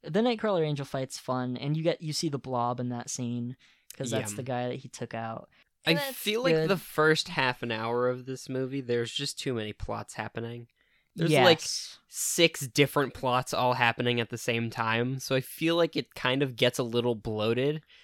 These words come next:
Speaker 2: I mean, it comes together eventually, but I feel like it was just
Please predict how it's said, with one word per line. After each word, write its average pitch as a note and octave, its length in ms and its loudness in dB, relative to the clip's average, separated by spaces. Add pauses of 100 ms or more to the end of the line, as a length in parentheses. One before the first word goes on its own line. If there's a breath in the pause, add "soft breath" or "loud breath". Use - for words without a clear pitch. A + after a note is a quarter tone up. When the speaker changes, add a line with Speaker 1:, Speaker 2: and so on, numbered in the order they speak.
(120)
Speaker 2:
I F3 60 2
mean, F3+ 100 4
it - 140 -2
comes G3+ 260 2
together C3+ 540 2
eventually, C3+ 840 -2 (460 soft breath)
but C#3+ 100 4
I C#3+ 100 10
feel D3+ 200 6
like D3 180 6
it C#3+ 100 2
was B2+ 200 2
just A#2 260 -6